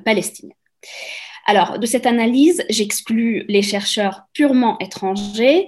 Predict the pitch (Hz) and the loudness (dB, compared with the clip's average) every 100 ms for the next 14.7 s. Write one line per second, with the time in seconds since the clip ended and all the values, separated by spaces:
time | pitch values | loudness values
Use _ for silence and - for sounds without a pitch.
0 | - 214 - 208 196 196 233 285 - - | -4 -6 -4 -2 0 0 2 2 0 -2
1 | 277 285 302 - 240 208 202 202 - 208 | 2 2 2 -4 0 0 0 -4 -6 -6
2 | - 240 269 - 180 196 220 285 269 214 | -2 0 0 0 -2 0 6 6 6 2
3 | 202 240 - 262 262 277 254 240 - 202 | 0 -2 -2 0 2 0 0 -2 -4 -6
4 | 403 - _ - - - - - 262 311 | -6 -8 _ -20 -18 -18 -6 0 4 4
5 | - 240 208 202 - 330 320 262 277 311 | 2 0 0 0 2 2 2 0 0 -2
6 | - 196 196 220 240 233 226 214 202 226 | -4 -2 0 0 0 -2 0 0 2 2
7 | 277 - 190 190 226 277 - - 214 185 | 2 0 -2 2 2 0 -4 -4 0 0
8 | 180 175 160 - 202 277 359 - - - | 0 -4 -4 -10 2 6 6 2 -14 -10
9 | - 185 196 214 202 202 196 185 180 170 | 0 0 2 4 4 4 4 2 0 -2
10 | - 180 - 202 208 214 208 208 208 220 | -4 -6 -6 -2 2 4 4 4 2 0
11 | 277 269 226 - 240 226 220 233 233 233 | 2 4 2 0 0 0 -2 -2 2 2
12 | 214 196 226 220 202 185 240 240 233 202 | 0 -6 -10 -6 -6 -6 -4 -2 -2 -2
13 | 185 190 254 277 302 - - 247 220 208 | -2 0 0 2 0 -2 -2 -2 -2 -8
14 | 202 - 240 208 - - | -8 -6 -6 -6 -8 -14